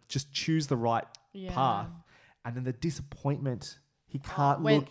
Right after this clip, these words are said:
Speaker 1: Zuko in the eye after.
Speaker 2: When he looks away from Zuko,
Speaker 1: Oh.
Speaker 2: my heart broke.
Speaker 1: <laughs> So good.
Speaker 2: Like, I don't even know how to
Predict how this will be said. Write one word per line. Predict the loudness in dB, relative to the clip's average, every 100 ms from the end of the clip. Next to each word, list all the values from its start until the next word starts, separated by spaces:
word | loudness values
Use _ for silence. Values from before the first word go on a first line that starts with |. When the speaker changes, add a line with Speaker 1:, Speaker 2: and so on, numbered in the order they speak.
| -12
Speaker 1:
Zuko | -4 0 2 4 2 2
in | -2
the | 0
eye | 2 4 4 0 -2
after. | 0 0
Speaker 2:
When | 2
he | 4 6
looks | 4 2 0
away | 0 0
from | 0 -4
Zuko, | -2 -4 -2
Speaker 1:
Oh. | 6 10 12 10
Speaker 2:
my | 8 2
heart | 0 -4 -4 -4
broke. | -6 -4 -6 -10 -14
Speaker 1:
<laughs> | -16 -16 -16 -18 -18 -18 -18 -16 -18 -18 _ -20 _ _ _ _ _ _ _ _ _ _ _ _ _ _ 0 2
So | 4 4 4 2 -4
good. | -8 -6 -6 -8 -4
Speaker 2:
Like, | 2 6
I |
don't | 8 8
even | 6 6
know | 6 6 6 2 -2 _ _ _ -12
how | -2 2 4
to | 2